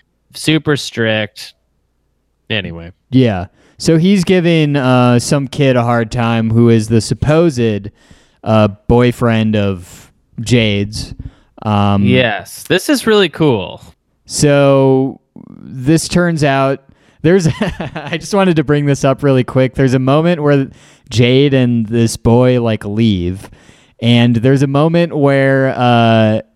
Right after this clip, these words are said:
Speaker 2: Warren swats a fly away from his head. Do you remember that?
Speaker 1: Uh, yes, yeah.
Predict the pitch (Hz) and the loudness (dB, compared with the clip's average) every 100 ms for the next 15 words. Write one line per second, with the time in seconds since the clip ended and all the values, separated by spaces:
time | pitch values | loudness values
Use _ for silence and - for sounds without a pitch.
0 | - 120 107 139 160 165 143 120 - 113 | -8 -2 2 2 2 0 -2 -6 -2 0
1 | 127 - 135 - 110 98 120 147 165 170 | 2 0 -2 -4 -8 -4 0 2 2 2
2 | 185 180 165 180 180 180 139 143 156 123 | 0 0 0 2 2 2 2 2 2 0
3 | 135 165 170 180 135 127 131 139 135 117 | 0 2 2 0 -4 -4 -4 -2 -2 -2
4 | - - - 123 107 95 | -6 -16 -12 -4 -4 -4